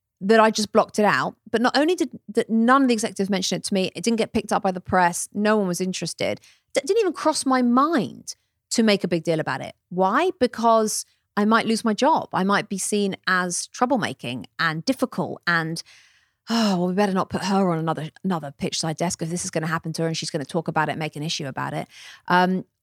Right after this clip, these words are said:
I had no, I had absolutely no thoughts in my mind to go to the executives at E S P N and say, "This needs, this isn't o-,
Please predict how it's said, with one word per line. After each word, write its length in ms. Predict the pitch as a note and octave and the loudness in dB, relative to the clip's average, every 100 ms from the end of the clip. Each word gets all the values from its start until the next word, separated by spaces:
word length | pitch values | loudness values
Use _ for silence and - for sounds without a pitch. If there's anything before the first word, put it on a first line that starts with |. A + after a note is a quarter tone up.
| - | -2
I 20 | |
had 120 | A3+ | 0
no, 140 | A3+ - | 0 -2
I 60 | - | -2
had 200 | A3 G#3 - | -2 -2 -6
absolutely 520 | B3 - - C#4 A#3+ | -8 -6 -4 -2 0
no 800 | A#3+ B3 B3+ C4+ C#4+ D4 D4 D4 | 0 0 0 2 2 2 2 0
thoughts 460 | - - C4 G#3 - | -4 0 0 0 -2
in 80 | G#3+ | 0
my 160 | G#3 | 0
mind 300 | G#3 F#3 D#3+ | 0 0 -2
to 80 | E3+ | -4
go 160 | F3+ F3 | -2 -2
to 100 | - | -2
the 80 | E3 | -6
executives 640 | - D3 E3 - E3 - - | -6 -8 -8 -6 -6 -8 -8
at 80 | E3+ | -4
E 120 | E3 | -4
S 100 | E3 | -4
P 100 | - | -4
N 120 | E3 | -4
and 80 | D#3+ | -4
say, 120 | - | -4
"This 220 | E3+ G#3+ | -4 -6
needs, 200 | F#3+ E3+ - | -6 -8 -8
this 160 | G#3+ | -8
isn't 220 | A3 G3+ - | -6 -4 -4
o-, 140 | E3+ | -4